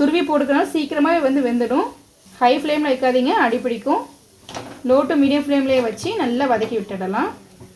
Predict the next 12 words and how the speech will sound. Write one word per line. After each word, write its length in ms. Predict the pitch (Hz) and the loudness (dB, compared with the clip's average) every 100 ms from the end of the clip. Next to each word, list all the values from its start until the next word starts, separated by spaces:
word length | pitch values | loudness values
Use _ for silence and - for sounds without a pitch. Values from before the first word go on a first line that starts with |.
| - - - | -20 -20 -8
ஒரு 100 | 262 247 | 2 4
அரைவாசி 400 | 269 294 320 403 | 4 2 2 2
வெந்தா 200 | 320 269 262 | 2 2 0
மட்டும் 240 | 247 285 | -2 -2
போதும், 240 | 254 240 392 | 0 0 2
மீதி 140 | 294 294 | 2 2
பால்ல 320 | 285 247 285 277 | 2 2 2 0
போட்டு 180 | 240 285 285 | 0 -2 -2
வேக 140 | 240 214 | -2 -4
வச்சு 140 | 214 | -6
எடுத்துப்போம். 400 | 196 190 208 294 453 - - - - - - - - _ 247 240 - - - - - - - - | -10 -10 -4 -4 -4 -10 -20 -20 -20 -20 -20 -20 -20 _ _ -20 -20 -20 -20 -20 -20 -20 -20 -14
இப்போ 120 | - | -8